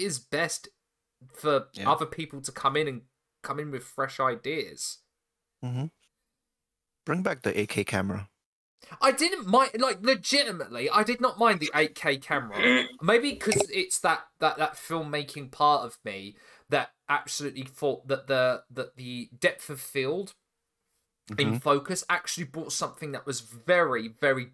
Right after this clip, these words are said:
Speaker 1: different and actually kind of visually appealing to entrances. I mean,
Speaker 2: Yeah, I like it.
Speaker 1: the Roman Reigns entrance looked far better with that depth of field.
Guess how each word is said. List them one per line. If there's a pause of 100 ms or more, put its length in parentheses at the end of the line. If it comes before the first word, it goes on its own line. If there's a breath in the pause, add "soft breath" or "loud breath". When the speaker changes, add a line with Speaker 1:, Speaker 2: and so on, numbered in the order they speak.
Speaker 1:
different (340 loud breath)
and
actually
kind
of
visually (220)
appealing (260 soft breath)
to
entrances. (1080)
I
mean,
Speaker 2:
Yeah,
I
like (520)
it. (180)
Speaker 1:
the
Roman
Reigns
entrance
looked
far
better
with
that
depth
of
field.